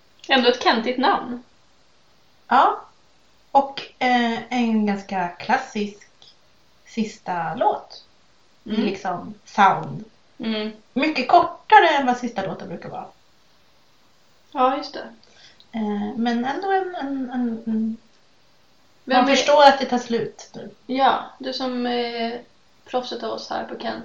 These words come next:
Speaker 1: Vem är det som sjunger då? Duetten?
Speaker 2: Åh, det är ju Rebecca Törnqvist.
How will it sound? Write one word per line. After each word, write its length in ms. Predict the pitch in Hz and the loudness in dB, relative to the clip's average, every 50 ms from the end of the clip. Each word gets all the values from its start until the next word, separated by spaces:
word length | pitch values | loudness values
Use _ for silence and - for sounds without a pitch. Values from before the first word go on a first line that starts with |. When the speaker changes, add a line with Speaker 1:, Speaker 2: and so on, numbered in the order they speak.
| - 247 | -10 -4
Speaker 1:
Vem 260 | 240 247 254 247 247 | -2 -2 -2 -2 -2
är 60 | 247 | -4
det 80 | 247 240 | -6 -6
som 200 | - 247 240 - | -8 -10 -10 -8
sjunger 280 | 277 254 226 214 214 | -8 -6 -6 -6 -6
då? 460 | 240 247 - - - _ - - - | -8 -10 -12 -16 -20 _ -20 -14 -6
Duetten? 440 | 247 240 240 233 233 214 233 247 - - _ _ _ _ | -6 -4 -4 -4 -6 -8 -8 -8 -12 -16 _ _ _ _
Speaker 2:
Åh, 500 | 254 277 269 277 277 269 269 254 240 214 | -2 0 2 4 4 4 4 4 4 2
det 260 | - - - - - | 0 -2 -6 -6 -6
är 220 | 285 285 285 277 277 | -2 2 4 4 4
ju 160 | 269 269 - | 4 2 0
Rebecca 460 | - - 233 277 269 - - - 254 | 0 0 -2 -2 -4 -4 -6 -6 -8
Törnqvist. 920 | - - - 302 285 285 277 262 262 - - - 359 320 254 - - - | -6 -2 0 2 4 4 4 2 0 -2 -4 -4 -2 -2 -2 -4 -8 -8